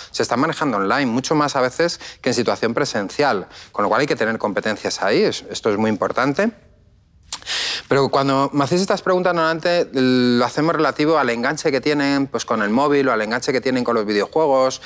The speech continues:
etcétera, ¿no? Cosas que a nosotros nos preocupan. El, el trabajar constantemente con los videojuegos, por ejemplo, es una situación de satisfacción inmediata, ¿eh? El cerebro con la dopamina a tope, un regulador de estado de ánimo que genera mucho placer y satisfacción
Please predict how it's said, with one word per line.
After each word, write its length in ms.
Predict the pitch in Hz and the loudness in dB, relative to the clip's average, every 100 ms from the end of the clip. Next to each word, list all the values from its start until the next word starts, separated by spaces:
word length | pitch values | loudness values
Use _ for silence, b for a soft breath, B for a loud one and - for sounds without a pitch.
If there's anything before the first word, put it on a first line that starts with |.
| B B | B B
etcétera, 500 | 113 117 98 82 80 | -4 -2 -2 -2 -2
¿no? 220 | 90 170 190 - B B B B B - | 0 -2 -4 -12 B B B B B -6
Cosas 280 | 165 160 214 | 0 0 0
que 100 | 175 | 0
a 40 | |
nosotros 340 | 156 143 160 156 | 0 0 0 0
nos 160 | 143 | -2
preocupan. 640 | - 117 110 - 87 82 82 B - | -2 -2 -2 -4 -4 -6 -12 B -4
El, 760 | 120 123 123 123 123 123 131 | 0 2 2 2 2 2 2
el 220 | 135 131 117 | 2 0 2
trabajar 400 | 127 127 180 190 | 0 0 0 0
constantemente 640 | 196 - 190 170 165 160 | -2 -2 -2 0 0 0
con 120 | 151 | 2
los 120 | 143 | 2
videojuegos, 580 | 135 131 127 170 151 135 | 2 2 2 2 0 0
por 160 | - 123 | -2 -4
ejemplo, 420 | 120 160 151 143 | 0 -2 0 0
es 120 | 156 | 0
una 100 | 139 | 0
situación 340 | 143 147 147 165 | 0 0 0 0
de 60 | |
satisfacción 600 | 147 123 110 101 104 127 | 0 -2 -2 -4 -2 0
inmediata, 640 | 127 117 127 139 165 226 - B B B B | 2 2 2 2 -2 -2 -10 B B B B
¿eh? 180 | 127 170 | 0 2
El 120 | 135 120 | 2 2
cerebro 360 | 127 139 143 | 2 4 2
con 300 | - 127 123 | 2 0 2
la 80 | 120 | 2
dopamina 560 | 120 113 117 131 123 110 | 2 2 2 2 2 0
a 40 | |
tope, 220 | 139 156 | 0 0
un 100 | 185 | 2
regulador 340 | 120 117 117 113 | 2 2 2 0
de 60 | |
estado 220 | 110 117 | 0 0
de 60 | 113 | 0
ánimo 280 | 120 120 113 | 0 0 0
que 60 | |
genera 220 | - 113 117 | 0 -2 -2
mucho 220 | 113 117 | -2 -2
placer 280 | 110 104 113 | -2 -2 -2
y 60 | |
satisfacción 720 | 107 104 101 104 - 147 214 | -2 -4 -2 -4 0 0 0